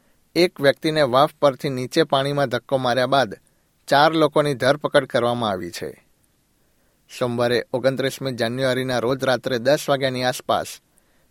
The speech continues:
પ્રિન્સ વાફ ખાતે એક મહિલા અને પુરુષ પાણીમાં પડ્યા બાદ પુરુષની સાથે રહેલી એક મહિલાએ એલાર્મ વગાડ્યું હતું.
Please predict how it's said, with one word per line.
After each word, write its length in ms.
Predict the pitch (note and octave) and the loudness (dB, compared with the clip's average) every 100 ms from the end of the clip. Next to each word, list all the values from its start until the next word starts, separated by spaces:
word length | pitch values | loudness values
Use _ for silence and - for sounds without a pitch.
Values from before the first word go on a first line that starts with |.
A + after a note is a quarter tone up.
| - | -2
પ્રિન્સ 320 | D#3+ F3 - | 0 0 0
વાફ 260 | B2 D#3 - | 2 2 4
ખાતે 420 | D3+ C#3+ D#3 - - | 0 2 0 -2 -2
એક 280 | D3+ - | -2 -2
મહિલા 340 | C#3+ A#2+ C3 D3 | -6 -4 2 2
અને 300 | - C#3+ C3 | 2 -4 -4
પુરુષ 460 | - C#3+ A#2 - - _ _ _ _ | -2 -2 -2 -6 -12 _ _ _ _
પાણીમાં 460 | B2+ D3 E3+ E3 | -2 0 2 2
પડ્યા 240 | - C#3 C3+ | 4 4 4
બાદ 240 | C#3 C3+ | 4 0
પુરુષની 540 | A#2+ C3 C#3 D#3 D3+ D3 | -2 -4 -2 -4 -4 -4
સાથે 380 | C#3+ B2+ C3+ | -2 0 0
રહેલી 360 | C3 C3 C3 C3 | 0 0 -2 -6
એક 200 | - C3 | -6 -6
મહિલાએ 440 | B2+ A#2 C3 C#3 A#2 - | -6 -4 0 0 0 -4
એલાર્મ 360 | B2 C3+ D3 | -2 0 0
વગાડ્યું 400 | B2 A2+ G#2 G2 - | -2 -2 -4 -6 -8
હતું. 260 | - F2 | -10 -14